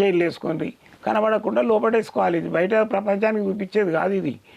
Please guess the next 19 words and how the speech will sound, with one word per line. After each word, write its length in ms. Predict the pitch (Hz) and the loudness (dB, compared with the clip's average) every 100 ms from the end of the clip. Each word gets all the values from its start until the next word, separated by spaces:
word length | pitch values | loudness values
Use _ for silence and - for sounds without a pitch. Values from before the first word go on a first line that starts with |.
| - - | -20 -12
మనకు 800 | 120 139 170 247 254 269 262 240 | -4 0 2 0 0 2 2 2
పవర్ 320 | 240 202 208 | 2 0 2
రావడానికి. 640 | 208 196 190 160 120 - - _ - - - | 2 2 2 0 -4 -12 -18 _ -20 -20 -6
కాబట్టి 340 | - 254 240 240 | -2 0 -2 0
ఇది 520 | 233 226 226 220 202 202 | 0 0 0 0 0 -2
చూడండి, 360 | 240 240 196 | -2 -2 -4
ఇగో 180 | 190 160 | -4 -4
ఇట్లా 260 | 165 180 170 | -6 -6 -4
ఉంటుంది, 220 | 160 147 - - - | -4 -6 -10 -12 -2
ఐదు 200 | 175 180 | 0 0
ముఖాలు 800 | 170 170 180 196 247 - 190 - _ - | -4 -2 -2 -2 -2 -2 -4 -8 _ -6
క్లియర్ 360 | 202 190 196 | -6 0 0
కనబడుతున్నాయి 600 | 214 190 180 156 196 208 | 0 -2 -2 -4 -4 -4
చూడండి, 300 | 202 185 131 | -4 -6 -6
ఐదు 380 | 139 175 175 151 | -6 -4 -4 -6
రిక్కలు. 280 | - - 135 - _ _ - _ _ - _ _ | -10 -6 -8 -8 _ _ -20 _ _ -20 _ _
ఇది 260 | 233 269 247 | -2 0 0
పంచముఖి 520 | 208 208 202 202 190 | 0 0 0 0 -2
రుద్రాక్ష. 420 | 269 269 175 - | -2 0 -2 -4